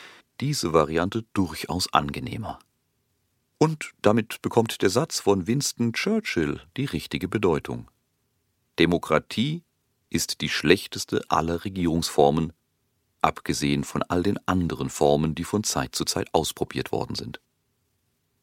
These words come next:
Sind wir wirklich wehrlos? Widerstand beginnt mit Achtsamkeit und Respekt. Nur gemeinsam sind wir stark.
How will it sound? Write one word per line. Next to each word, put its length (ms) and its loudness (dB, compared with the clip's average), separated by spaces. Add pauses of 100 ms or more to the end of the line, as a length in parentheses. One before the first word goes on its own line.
(1700)
Sind 340 2
wir 180 0
wirklich 540 0
wehrlos? 680 -2 (600)
Widerstand 840 0
beginnt 340 -2
mit 200 0
Achtsamkeit 840 -2
und 220 -4
Respekt. 580 -2 (280)
Nur 260 2
gemeinsam 560 -4
sind 240 -8
wir 80 -4
stark. 460 -8